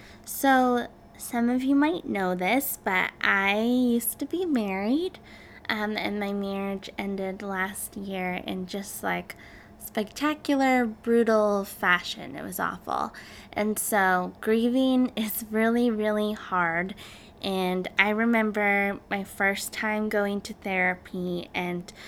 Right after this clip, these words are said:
she had me write a list of my goals, and one of my things was, "I want to be able to heal from this and move on and blah, blah, blah."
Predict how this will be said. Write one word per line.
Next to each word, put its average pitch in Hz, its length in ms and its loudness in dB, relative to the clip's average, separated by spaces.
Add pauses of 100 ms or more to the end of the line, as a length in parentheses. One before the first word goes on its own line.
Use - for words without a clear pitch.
(120)
she 220 200 -4
had 202 200 -4
me 208 140 -2
write 190 240 -2
a 196 80 0
list 185 240 -4
of 180 80 -2
my 180 140 -2
goals, 165 360 -4
and 196 100 -4
one 185 160 -2
of 190 60 -2
my 208 160 -2
things 180 380 -6
was, 185 180 -8
"I 185 80 -8
want 185 240 -4
to 180 60 -6
be 202 180 -10
able 214 220 -6
to 262 200 -2
heal 202 200 -2
from 190 220 -4
this 185 200 -6
and 180 140 -4
move 185 200 -4
on 170 200 -4
and 180 100 -6
blah, 170 160 -2
blah, 202 180 -8
blah." 202 360 -6